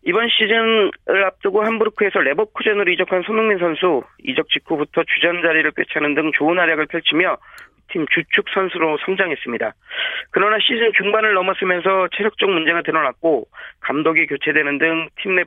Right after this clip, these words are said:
불화설까지 불거지면서 최근엔 이렇다는 모습 보이지 못하고 있습니다. 따라서 손흥민 선수는 남은 리그 두 경기를 통해 다시 한번 존재감을 심을 필요가 있는데요.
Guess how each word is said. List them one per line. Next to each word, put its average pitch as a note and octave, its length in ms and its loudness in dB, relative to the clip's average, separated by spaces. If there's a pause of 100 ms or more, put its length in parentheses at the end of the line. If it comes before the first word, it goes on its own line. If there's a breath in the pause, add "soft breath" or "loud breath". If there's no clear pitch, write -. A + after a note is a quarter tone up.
불화설까지 F#3 600 0
불거지면서 D3+ 680 0 (420 loud breath)
최근엔 D#3+ 460 0
이렇다는 D3+ 400 0
모습 C3+ 240 -4
보이지 D3 200 -2
못하고 C3 340 -2
있습니다. - 340 -10 (760 loud breath)
따라서 F#3 360 0
손흥민 G#3 320 0
선수는 F#3 500 0
남은 D#3 240 0
리그 E3+ 220 0
두 - 120 -12
경기를 F3+ 340 0
통해 E3+ 320 -2 (280 loud breath)
다시 C#3+ 180 -6
한번 F3 200 -2
존재감을 F3+ 640 0
심을 G3 340 0
필요가 G3 320 0
있는데요. D3+ 440 0